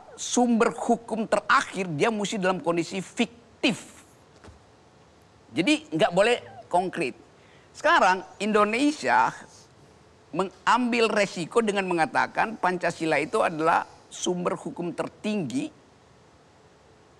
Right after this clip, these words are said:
mengikuti teori Stephen Baum ini. Nah, kalau kita konsisten, lo yang bikin teori itu bilang sumber hukum tertinggi itu nggak boleh dirumuskan. Dia harus abstrak supaya dia jadi shaping ideas aja tuh.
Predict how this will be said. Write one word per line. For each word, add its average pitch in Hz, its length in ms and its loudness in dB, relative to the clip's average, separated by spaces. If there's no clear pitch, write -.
mengikuti 180 640 -4
teori 175 320 -4
Stephen 160 480 -4
Baum 147 240 -2
ini. 147 240 -6
Nah, 196 80 0
kalau 294 100 6
kita 262 220 2
konsisten, 247 560 2
lo 269 140 6
yang 294 160 6
bikin 277 320 4
teori 254 320 4
itu 339 160 2
bilang 254 340 2
sumber 247 300 4
hukum 220 240 2
tertinggi 208 400 -2
itu 220 80 -10
nggak 269 240 4
boleh 220 240 4
dirumuskan. 190 880 -2
Dia 262 220 0
harus 214 280 -4
abstrak 247 420 0
supaya 285 460 2
dia 254 200 2
jadi 226 240 2
shaping 208 540 -2
ideas 147 380 -2
aja 131 460 -2
tuh. - 140 -12